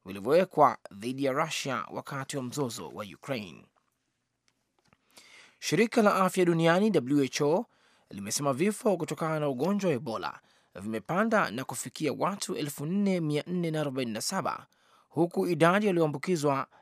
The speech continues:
ikikaribia elfu tisa. Siku ya Jumanne, naibu wa mkurugenzi mkuu wa W H O,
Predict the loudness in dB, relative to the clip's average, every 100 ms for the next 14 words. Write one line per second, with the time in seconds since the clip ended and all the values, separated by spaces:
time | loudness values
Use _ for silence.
0 | -10 -6 -2 -2 0 2 2 0 -6 -8
1 | -10 -8 -6 -6 -6 -10 _ _ _ _
2 | _ _ _ _ _ -6 -2 0 2 2
3 | 2 2 2 2 4 2 -2 _ _ _
4 | -4 2 4 6 6 4 -2 0 0 -2
5 | -4 -2 -2 0 -2 -2 -4 -4 -2 0
6 | 0 0 -4 -4 -2 -4